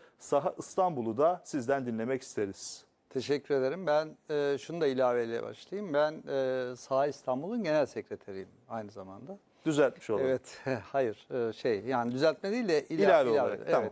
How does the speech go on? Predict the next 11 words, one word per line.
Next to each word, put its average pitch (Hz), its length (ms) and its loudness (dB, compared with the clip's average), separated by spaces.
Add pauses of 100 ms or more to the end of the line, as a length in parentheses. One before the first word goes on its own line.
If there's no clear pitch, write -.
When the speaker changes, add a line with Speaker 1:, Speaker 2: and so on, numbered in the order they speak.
Speaker 2:
Evet, 107 220 -8 (840)
evet. 143 360 2 (160)
E, 160 40 2 (100)
<clears throat> 127 180 -6
Saha 165 360 2
İstanbul, 202 600 0 (1500)
e, 135 380 4 (100)
Türkiye'nin 180 760 0
en 165 260 4
büyük, - 440 -4 (260)
Avrupa'nın 170 760 2